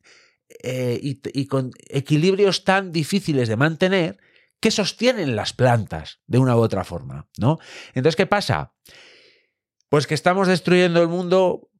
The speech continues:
todo y, y únicamente por producir, producir, producir y producir. <laughs> Es así.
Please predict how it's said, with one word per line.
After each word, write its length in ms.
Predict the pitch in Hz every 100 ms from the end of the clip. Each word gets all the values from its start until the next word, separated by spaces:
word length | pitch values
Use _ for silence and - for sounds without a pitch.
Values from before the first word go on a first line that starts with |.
| _ _ _ _
todo 480 | 160 165 180 170 85
y, 140 | 123 -
y 280 | 127 - 82
únicamente 640 | 165 175 175 165 175 -
por 180 | 156 135
producir, 520 | 165 143 127 220 226
producir, 480 | 196 170 151 226 -
producir 360 | 175 143 208
y 40 | 233
producir. 520 | 180 120 110 113 76
<laughs> 580 | 113 - - - 190 -
Es 200 | 214 -
así. 440 | 220 - 254 156